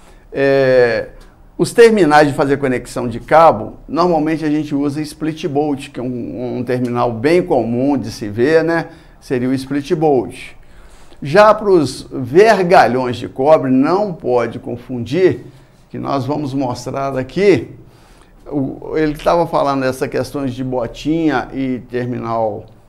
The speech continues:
concêntrico. Isso aqui, ó, é um terminal concêntrico, tá certo?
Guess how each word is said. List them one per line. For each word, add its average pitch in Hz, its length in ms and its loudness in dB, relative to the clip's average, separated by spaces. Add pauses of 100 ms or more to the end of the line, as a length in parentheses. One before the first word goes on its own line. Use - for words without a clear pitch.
(160)
concêntrico. 175 600 -2
Isso 190 240 -4
aqui, 190 380 0
ó, 117 220 2 (760)
é 147 60 -2
um 156 100 2
terminal 156 760 2 (500)
concêntrico, 185 800 0 (460)
tá 113 120 -6
certo? 117 520 2